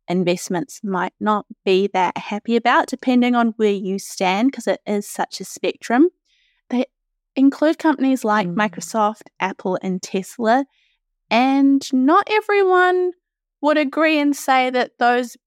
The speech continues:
Speaker 1: big branded names should fall into this category, as in they may ha-, not be the best environments for workers.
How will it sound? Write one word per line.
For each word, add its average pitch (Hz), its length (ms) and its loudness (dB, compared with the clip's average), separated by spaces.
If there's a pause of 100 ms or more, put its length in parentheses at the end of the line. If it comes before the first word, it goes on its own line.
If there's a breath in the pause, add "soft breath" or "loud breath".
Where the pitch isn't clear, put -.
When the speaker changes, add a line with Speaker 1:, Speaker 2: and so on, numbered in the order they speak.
Speaker 1:
big 220 320 0
branded 214 480 0
names 190 640 -4 (720)
should - 280 -4
fall 202 480 -2
into 240 280 0
this 269 180 0
category, 254 600 0
as 214 200 -2
in 190 400 -4 (120)
they 190 220 0
may 185 400 -2
ha-, 202 180 -6
not 185 240 -2 (100)
be 175 340 -4 (280)
the 190 80 -6
best 175 300 -6
environments 175 720 -6
for 247 220 -2
workers. 302 760 2